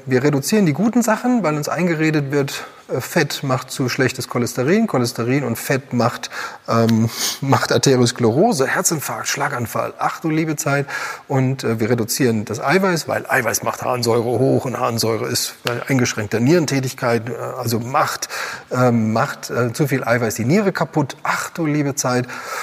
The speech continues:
Ja, und in dem, in dem Moment, also wenn du dich so ernährst, Fett runter, Eiweiß runter, Kohlenhydrate rauf,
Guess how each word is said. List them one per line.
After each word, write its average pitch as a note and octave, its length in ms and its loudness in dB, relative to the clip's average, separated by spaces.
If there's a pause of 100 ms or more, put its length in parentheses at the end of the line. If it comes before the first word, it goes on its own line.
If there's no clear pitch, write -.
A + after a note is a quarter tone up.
(320)
Ja, B2+ 200 6
und A#2+ 340 2
in A2+ 140 0
dem, D#3 320 0
in B2 180 -4
dem D#3+ 140 2
Moment, F#3 360 2
also B2+ 160 -4
wenn A#2+ 100 0
du A2+ 100 -2 (180)
dich A#2 160 -2
so G#3 240 2
ernährst, F#3+ 640 2 (120)
Fett G3 360 -2
runter, F3 500 2
Eiweiß E3+ 420 2
runter, E3 300 0
Kohlenhydrate E3+ 760 2
rauf, C#3 420 2